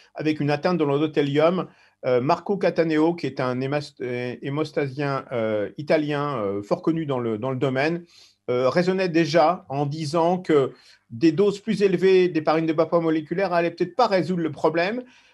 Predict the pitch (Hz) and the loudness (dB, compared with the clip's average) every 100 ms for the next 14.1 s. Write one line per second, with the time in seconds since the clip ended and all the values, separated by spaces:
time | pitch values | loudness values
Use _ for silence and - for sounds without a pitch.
0 | _ - 175 - 233 208 185 - 214 233 | _ -2 -2 0 0 0 -2 -2 0 -2
1 | 226 190 180 - - - 208 202 - 202 | 0 0 0 -4 -10 -4 -4 -4 -2 0
2 | 196 190 - 185 175 143 156 247 233 113 | 0 -2 -2 -2 0 0 0 -2 -2 -4
3 | 107 123 131 135 - 147 147 131 165 175 | -4 -4 -4 -4 0 0 2 0 -2 -2
4 | 127 117 - 147 147 220 190 131 - - | -6 -6 -6 -2 0 0 -2 -6 -8 -20
5 | - _ _ - 156 208 196 240 233 156 | -20 _ _ -4 0 2 2 2 2 0
6 | 196 190 196 196 202 190 147 147 156 160 | -2 -4 -4 -2 0 0 -2 -2 0 0
7 | 202 180 143 190 185 - 180 143 147 185 | -2 -2 0 0 0 -4 2 2 2 0
8 | - _ _ _ - 190 196 214 202 202 | -4 _ _ _ 0 0 0 0 2 2
9 | 226 220 262 202 190 190 202 190 - 147 | 0 -2 2 4 4 2 0 -2 -6 -6
10 | 135 220 202 139 131 - 147 147 143 160 | 0 2 2 0 -4 -4 -2 -2 0 -2
11 | 151 147 120 151 - 170 135 120 139 190 | 0 -2 -2 -2 -4 -2 0 2 0 -2
12 | - _ _ 139 170 175 190 196 - 175 | -8 _ _ -2 0 0 -2 -4 -2 -4
13 | 170 - 180 156 151 - 202 202 170 160 | -4 -2 -2 0 -2 0 -2 2 0 0
14 | - | -6